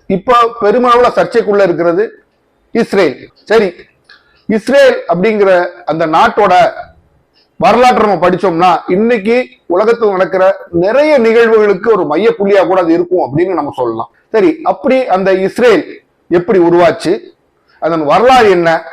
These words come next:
அந்த நாடு எப்படி உருவாச்சு அப்படிங்கிறத நம்ம தெளிவா இப்ப அந்த நதிமூல ரிஷி மூலத்துல இருந்து நம்ம பார்க்க போறோம். இஸ்ரேல் இன்றைக்கு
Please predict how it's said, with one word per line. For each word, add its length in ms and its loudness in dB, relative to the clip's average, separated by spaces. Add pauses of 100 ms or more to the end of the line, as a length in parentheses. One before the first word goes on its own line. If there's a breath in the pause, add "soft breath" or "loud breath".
(160)
அந்த 200 -2
நாடு 560 2
எப்படி 420 0 (460)
உருவாச்சு 500 2 (600)
அப்படிங்கிறத 500 0 (220)
நம்ம 200 -4
தெளிவா 460 0 (140)
இப்ப 180 -2
அந்த 160 -6
நதிமூல 340 0
ரிஷி 220 -2
மூலத்துல 320 -2
இருந்து 160 -4
நம்ம 100 -4
பார்க்க 340 -6
போறோம். 340 -8
இஸ்ரேல் 360 0 (300)
இன்றைக்கு 440 0